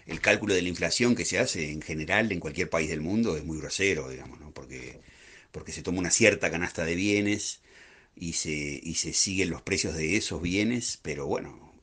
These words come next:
las canastas no son estándar para todo el mundo, ¿verdad? Entonces la inflación no le pega igual a todo el mundo, ¿verdad? Eh,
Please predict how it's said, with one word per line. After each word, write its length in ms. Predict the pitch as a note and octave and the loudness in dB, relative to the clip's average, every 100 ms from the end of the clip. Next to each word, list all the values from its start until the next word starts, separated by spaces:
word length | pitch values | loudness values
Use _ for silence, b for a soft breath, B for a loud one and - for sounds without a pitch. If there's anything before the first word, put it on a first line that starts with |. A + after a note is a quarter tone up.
| - | -16
las 220 | D2 D2 | -12 -10
canastas 440 | D#2+ E2 G#2+ - | -4 -2 0 0
no 100 | E2+ | -2
son 220 | E2 F2+ D#2+ | -2 -4 -6
estándar 500 | - F#2 F2 D#2 D2 | -2 -2 -2 -4 -6
para 220 | C#2+ D2 | -6 -6
todo 120 | E2 | -4
el 80 | D#2 | 2
mundo, 380 | C3+ A2+ D#2 C#2+ | 6 6 4 -4
¿verdad? 220 | D2+ G#2+ | -6 -6
Entonces 260 | E2 F2 | -6 -4
la 60 | E2 | -4
inflación 480 | D2+ D#2 - A#2 G2+ | -2 0 4 6 6
no 120 | F#2 | 2
le 100 | F2 | 0
pega 220 | E2 F2+ | 0 2
igual 460 | E2 F2 F#2 D2+ - b b b b | 2 2 2 0 -6 b b b b
a 120 | D2 | -16
todo 320 | D#2 G2 G2+ E2 | -6 2 2 2
el 60 | |
mundo, 400 | E2 G#2 D#2+ D#2 - _ _ | 0 0 -2 -8 -18 _ _
¿verdad? 280 | - D2 G2 - b b b b b | -12 -10 -10 -14 b b b b b
Eh, 800 | - D2+ D2+ C#2+ C#2+ C#2+ C#2 C#2 | -12 -8 -8 -8 -8 -10 -10 -12